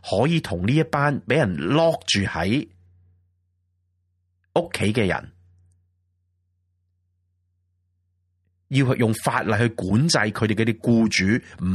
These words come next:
可以因為佢哋唔能夠喺呢未來嘅，未來嗰三四日唔可以返工，唔可以解僱佢啊？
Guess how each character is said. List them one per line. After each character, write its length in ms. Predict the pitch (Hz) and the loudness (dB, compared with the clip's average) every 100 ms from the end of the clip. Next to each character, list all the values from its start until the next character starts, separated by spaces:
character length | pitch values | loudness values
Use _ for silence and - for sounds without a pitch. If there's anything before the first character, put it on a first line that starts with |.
| 90 | -2
可 220 | - 117 | 2 2
以 120 | 143 | 2
因 240 | 123 139 139 | 0 0 2
為 300 | 95 82 - - - | 2 0 -4 -16 -12
佢 120 | - 107 | -4 0
哋 160 | 98 | 0
唔 260 | 80 78 82 | -2 -6 -4
能 300 | 85 85 87 | -4 -4 -2
夠 320 | 104 98 92 - _ _ _ _ _ _ _ _ | 0 0 -2 -8 _ _ _ _ _ _ _ _
喺 180 | - 101 | -2 0
呢 320 | 131 147 - 104 | 0 -2 -2 -2
未 120 | 95 | 0
來 160 | 82 80 | 0 -2
嘅， 140 | 82 110 | -4 0
未 160 | 101 92 | 0 0
來 120 | 82 | 0
嗰 80 | 104 | 0
三 320 | - 127 139 | 0 0 0
四 120 | 123 | 0
日 100 | 92 85 82 | 0 0 -4
唔 180 | 80 | -4
可 80 | 98 | 0
以 120 | 113 | 0
返 320 | 107 107 110 110 | 0 0 0 2
工， 180 | 110 104 - | 0 0 -8
唔 80 | 92 | -4
可 100 | 101 | 0
以 120 | 123 110 | 0 0
解 120 | - 95 | -2 -2
僱 220 | 104 98 95 | -2 -2 -2
佢 260 | 76 85 | -2 -2
啊？ 340 | 92 92 90 | 0 0 -2